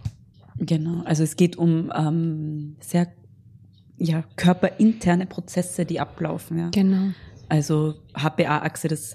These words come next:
Speaker 1: haben viele vielleicht noch nie
Speaker 2: Mhm.
Speaker 1: gehört, ja. Das ist jetzt eigentlich aus dem Englischen, ja. Auf Deutsch, ähm, ist es die Achse, die Verbindung zwischen dem,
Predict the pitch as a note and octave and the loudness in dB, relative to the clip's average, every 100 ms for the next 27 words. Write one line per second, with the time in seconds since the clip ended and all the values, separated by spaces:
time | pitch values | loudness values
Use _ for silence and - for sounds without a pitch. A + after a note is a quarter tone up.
0 | D3 D#3+ E3+ - F3+ E3+ D#3+ D#3+ - D3+ | -6 -4 -6 -4 -2 0 0 -4 -4 -2
1 | E3 D#3+ G3+ G#3 G3 F3+ F#3+ F3 E3+ F3+ | 0 4 6 8 8 6 4 0 -4 -6
2 | F3 - D3+ D3+ F3 D#3 E3+ - D#3+ G#3 | -8 -4 0 2 0 2 2 4 4 4
3 | D3+ D#3+ D3+ E3 - D3+ D#3 - - - | 2 0 -2 -2 -2 -4 -4 -6 -10 -14
4 | - - - D#3+ E3 - E3+ E3+ - - | -16 -10 0 2 2 -2 -4 -4 -4 -12
5 | _ - - - F#3+ - - - A3 F#3 | _ -18 -6 -4 -2 -2 -4 0 2 2
6 | F3+ F3 F#3 G3+ G3+ G#3+ A3 G#3+ - F#3 | 2 2 6 8 8 8 4 2 -4 -4
7 | F#3 F3 F3 F3 | 0 2 2 0